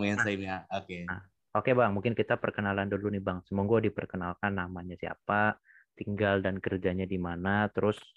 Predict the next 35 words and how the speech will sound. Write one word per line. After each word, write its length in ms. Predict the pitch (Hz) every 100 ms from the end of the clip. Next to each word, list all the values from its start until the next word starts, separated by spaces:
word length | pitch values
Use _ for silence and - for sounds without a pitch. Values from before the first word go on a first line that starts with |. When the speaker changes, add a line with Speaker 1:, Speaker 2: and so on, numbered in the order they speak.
| _
Speaker 2:
karena 400 | 92 95 92 98
lu 200 | 104 98
juga 360 | 101 104 90
sudah 200 | - 92 87
punya 160 | 90
podcast, 400 | - 92 - 127
mungkin 240 | 113 131 120
bisa 200 | 101 98
sekalian, 320 | 107 107 110
Bang, 200 | 117 110
di, 120 | 98 -
eh, 320 | 104 98 95 - -
di, 280 | 107 101
eh, 200 | 98 98
kasih 320 | 92 92 98 107
tahu 120 | 110
atau 240 | 104 101
bisa 200 | 98 -
dipromoin 480 | 101 95 98 98 98
juga 280 | - 110 104
apa 120 | -
sih 200 | 113 127 - - - - -
nama 240 | 101 104 -
podcastnya 480 | 98 - 98 -
dan 160 | 107 98 98
apa 160 | -
sih 160 | - 110
yang 80 | 104
dibahas 400 | 98 92 98 - -
lebih 280 | 98 95 -
kurang 240 | 95 101
temanya 480 | 104 92 92 92 98
kalau 480 | - 90 90 90 92
di, 240 | 98 95
eh, 320 | 95 92 90